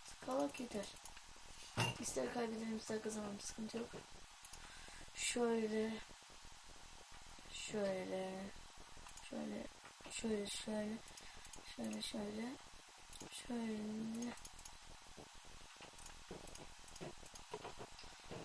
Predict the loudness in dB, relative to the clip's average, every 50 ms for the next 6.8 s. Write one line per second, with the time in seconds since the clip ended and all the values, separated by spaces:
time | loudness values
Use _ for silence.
0 | -2 0 2 4 6 6 6 6 4 2 0 0 0 0 0 0 0 -2 0 0
1 | 2 2 4 4 4 2 2 0 0 0 0 0 0 0 0 0 0 2 2 2
2 | 0 0 2 2 4 4 4 4 4 2 2 0 -2 -2 -4 -4 -2 0 0 -2
3 | -2 -4 -6 -8 -10 -10 -10 -10 -10 -10 -10 -12 -12 -12 -12 -12 -10 -10 -8 -8
4 | -8 -8 -10 -12 -12 -12 -12 -12 -8 -4 -2 0 2 4 6 6 6 6 6 4
5 | 4 4 4 2 2 0 0 0 0 0 0 0 -2 -4 -6 -4 -4 -4 -4 -2
6 | 2 2 2 2 2 0 0 -2 0 -2 -2 -4 -4 -4 -6